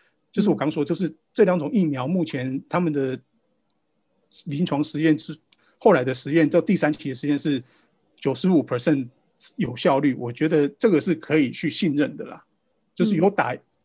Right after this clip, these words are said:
Speaker 1: 会，就是以几率来讲，绝对是比没有打要好一点。
Speaker 2: 嗯，那我们现在医界有没有就是对我们什么时候达到群体免疫有一个大概的预期呢？
Speaker 1: 呃，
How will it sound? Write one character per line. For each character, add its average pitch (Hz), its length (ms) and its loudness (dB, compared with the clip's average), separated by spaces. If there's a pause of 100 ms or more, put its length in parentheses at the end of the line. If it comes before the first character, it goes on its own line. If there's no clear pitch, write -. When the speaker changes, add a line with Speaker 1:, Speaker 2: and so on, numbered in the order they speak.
(300)
Speaker 1:
会， 196 420 4 (100)
就 214 140 0
是 180 180 -2
以 117 60 -6
几 190 200 0
率 202 100 2
来 156 120 4
讲， 117 220 -6
绝 135 140 -4
对 170 120 2
是 160 140 -2
比 135 160 -6
没 120 140 -10
有 135 100 -6
打 - 300 -10 (300)
要 131 80 -2
好 - 220 -10
一 147 60 -14
点。 - 160 -16 (680)
Speaker 2:
嗯， 208 400 -6 (560)
那 427 120 -2
我 285 40 -2
们 226 120 0
现 370 100 0
在 339 160 2
医 320 140 4
界 349 160 2
有 240 120 2
没 185 200 -2
有 220 160 0
就 240 120 -4
是 269 200 -6
对 233 560 0
我 196 120 -4
们 185 160 -2
什 208 140 -6
么 170 80 -4
时 208 100 -6
候 220 120 -4
达 170 180 -6
到 214 160 -2
群 190 300 -6
体 190 180 -6
免 185 260 -4
疫 202 180 -4
有 - 140 -6
一 151 60 -6
个 196 80 -6
大 202 220 -4
概 185 200 -6
的 170 80 -4
预 185 200 -8
期 - 300 -12
呢？ 190 120 -12 (920)
Speaker 1:
呃， 143 300 -2